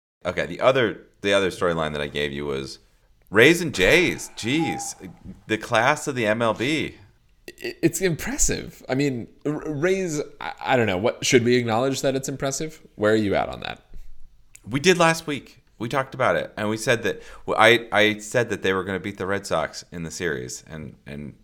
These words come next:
Speaker 1: then they were
Speaker 2: No, no,
Speaker 1: probably
Speaker 2: you
Speaker 1: gonna
Speaker 2: were,
Speaker 1: go
Speaker 2: you were,
Speaker 1: on.
Speaker 2: I mean, you were dead on, obviously, but, uh, <laughs> I, um, yeah, I mean, it's, it's,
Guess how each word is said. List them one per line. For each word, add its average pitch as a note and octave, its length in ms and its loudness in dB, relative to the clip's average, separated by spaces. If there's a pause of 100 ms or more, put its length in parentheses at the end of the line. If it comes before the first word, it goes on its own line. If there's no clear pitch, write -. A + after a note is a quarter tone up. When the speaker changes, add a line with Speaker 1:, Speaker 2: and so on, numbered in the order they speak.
(320)
Speaker 1:
then D2+ 260 -10
they C#2+ 120 -8
were C#2+ 180 -10
Speaker 2:
No, G#2+ 140 2
no, G2+ 60 2
Speaker 1:
probably - 40 2
Speaker 2:
you A2 80 2
Speaker 1:
gonna A2+ 140 4
Speaker 2:
were, F#2+ 60 0
Speaker 1:
go D#2+ 80 -2
Speaker 2:
you G#2+ 60 4
were, G2+ 100 4
Speaker 1:
on. F2 120 -6 (140)
Speaker 2:
I D#2+ 60 -2
mean, D2 120 -6
you F2 120 -4
were - 20 -4
dead G2 220 4
on, F2+ 200 4
obviously, D#2+ 440 -6
but, E2+ 240 -6 (440)
uh, F2 460 2 (120)
<laughs> - 120 -12 (340)
I, G#2+ 320 2
um, F2+ 440 -2 (520)
yeah, C3+ 280 4
I F#2 60 -2
mean, B2+ 140 2
it's, A#2+ 200 0
it's, - 400 0